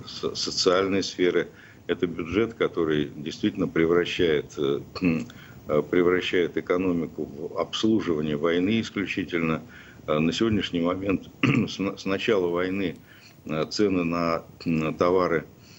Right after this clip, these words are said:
э, на, на, э, товары потребления и продовольственные, и непродовольственные воз-, в-, выросли примерно в два раза, поэтому, ну, какая инфляция четыре процента? Я думаю, что речь идет о,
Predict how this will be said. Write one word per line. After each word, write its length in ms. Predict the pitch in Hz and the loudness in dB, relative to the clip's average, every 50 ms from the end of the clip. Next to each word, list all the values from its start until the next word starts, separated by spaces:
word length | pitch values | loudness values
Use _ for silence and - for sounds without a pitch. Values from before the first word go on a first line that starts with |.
| - - - - - | -20 -20 -20 -12 -6
э, 40 | 76 | -4
на, 1000 | 76 73 76 76 76 76 76 76 76 73 73 71 71 71 - - 78 82 80 80 | -2 0 0 0 2 0 0 0 0 0 0 -2 -2 -2 -2 -2 -2 -2 -2 0
на, 440 | 80 85 87 87 82 80 78 78 78 | 0 0 2 2 2 2 2 0 0
э, 280 | 76 73 73 73 73 69 - | 0 -2 -2 -2 -2 -2 -2
товары 360 | - 87 90 90 87 82 82 | 0 0 2 2 2 0 -2
потребления 920 | 80 - 90 87 - 87 92 85 90 95 90 85 78 76 73 71 67 64 - - - | -2 -4 -6 -4 -2 -2 -2 -2 -2 -2 0 0 0 -2 -4 -4 -6 -8 -10 -14 -14
и 120 | 71 73 | -12 -12
продовольственные, 840 | 69 67 - - 78 78 82 82 95 113 120 113 - - 95 85 78 | -10 -10 -6 -2 0 0 2 2 2 0 0 -2 -4 -6 -4 -4 -2
и 20 | 76 | 0
непродовольственные 880 | 85 101 110 110 - 95 90 92 90 87 87 82 78 - - 80 76 73 | 0 0 -2 -2 -4 -4 -2 0 0 2 2 0 -2 -4 -4 -4 -4 -2
воз-, 240 | 73 82 85 85 | -2 -4 -4 -4
в-, 440 | 82 - - 80 80 80 78 78 - - - - - - - - | -8 -8 -2 0 2 2 4 2 0 -4 -10 -18 -20 -20 -14 -6
выросли 480 | - 92 104 98 98 90 - - 80 76 | -2 0 2 2 2 0 0 -4 -6 -8
примерно 540 | - - 98 98 101 98 90 76 78 76 | -2 0 0 2 2 2 2 2 0 -2
в 100 | 73 73 | -4 -4
два 200 | 71 78 82 85 | -2 0 2 2
раза, 280 | 85 98 107 101 90 80 - | 2 2 0 0 -2 -6 -6
поэтому, 340 | - 82 82 - - 85 80 | -2 -2 -2 -2 -4 -6 -6
ну, 100 | 80 82 | -6 -2
какая 300 | - 90 85 - 104 92 | -2 -2 0 0 0 0
инфляция 480 | 85 76 - 82 80 76 76 - 73 67 | 0 -2 0 0 0 0 0 -2 -8 -8
четыре 340 | - - - - 71 67 67 | -8 -8 -6 -4 -2 -2 -2
процента? 580 | - - 69 67 - - - 53 - - - - - - - - - - - - - - - | 0 0 0 0 0 -2 -4 -6 -6 -8 -12 -14 -16 -18 -18 -16 -16 -16 -16 -16 -14 -2 2
Я 160 | 82 87 90 | 4 4 6
думаю, 280 | 92 98 90 90 87 | 6 6 6 4 4
что 180 | 85 - - 85 | 2 2 2 2
речь 260 | 87 90 82 - - | 4 4 2 0 -2
идет 280 | 82 80 82 78 - - | -2 -2 -2 0 2 2
о, 240 | 80 78 76 73 | 2 2 2 0